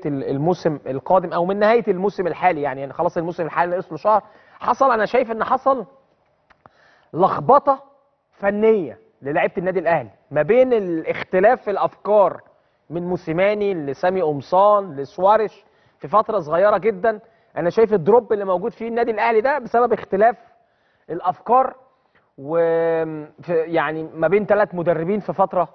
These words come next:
آه، صغيره جدًا. خلينا نروح لاحداث المباراه ونتفرج كده على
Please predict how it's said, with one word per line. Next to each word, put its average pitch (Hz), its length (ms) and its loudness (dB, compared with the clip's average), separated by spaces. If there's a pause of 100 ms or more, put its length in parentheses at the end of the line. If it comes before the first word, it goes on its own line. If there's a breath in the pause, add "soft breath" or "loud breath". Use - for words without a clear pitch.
(100)
آه، 135 120 -4
صغيره 147 380 0
جدًا. 101 220 -14
خلينا 247 240 4
نروح 294 140 2
لاحداث 240 460 -2
المباراه 208 320 2
ونتفرج 220 500 0
كده 214 220 -4
على 202 280 0